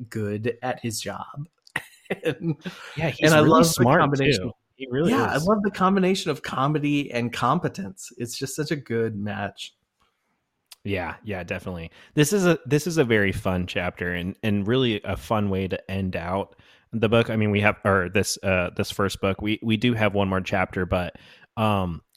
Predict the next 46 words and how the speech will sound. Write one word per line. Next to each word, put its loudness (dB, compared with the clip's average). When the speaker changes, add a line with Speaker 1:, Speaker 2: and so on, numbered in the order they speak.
Speaker 2:
this, 4
this 0
was 2
kind 0
of 0
a 4
relief -4
of -6
tension -4
that -4
was -8
felt -2
from -6
the -8
last -6
few -8
chapters -8
that -6
I, 2
I 6
definitely 2
think -2
is -4
well -2
needed, -6
especially 0
if -6
you're 0
a -2
young -2
reader. -6
Um, 2
and 6
it's, -2
it's, -2
I, 6
I 6
genuinely 4
cheered 0
to -6
myself. -6
Like, -6
I 0
love 0
that -4
it's, -8